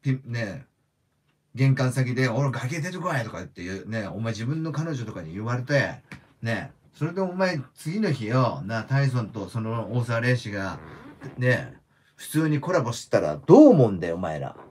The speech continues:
なあ。なあ。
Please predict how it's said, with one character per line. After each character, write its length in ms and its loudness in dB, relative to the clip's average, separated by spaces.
な 200 6
あ。 180 -10
な 200 2
あ。 200 -12